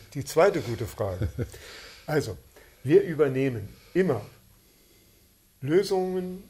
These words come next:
Speaker 1: und Termini vom Original. So auch die strikte Trennung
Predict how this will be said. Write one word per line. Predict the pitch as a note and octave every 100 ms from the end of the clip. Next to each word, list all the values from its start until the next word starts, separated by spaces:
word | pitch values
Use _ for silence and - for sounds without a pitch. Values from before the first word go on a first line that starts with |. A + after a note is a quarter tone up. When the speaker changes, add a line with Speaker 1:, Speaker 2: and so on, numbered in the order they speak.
| - _ _
Speaker 1:
und | D#3 D#3 D#3+ -
Termini | C3 C#3 C3+ C3 C3+ D3
vom | - B2+ B2
Original. | B2+ A#2+ A#2+ G#2 G2 D#2 - _ _ _ _ _
So | A#2 D3 G3+ -
auch | C#3 D3 D#3 - - _ _ -
die |
strikte | C3+ - G3 G3+ - -
Trennung | - B2+ C3+ C#3 C#3+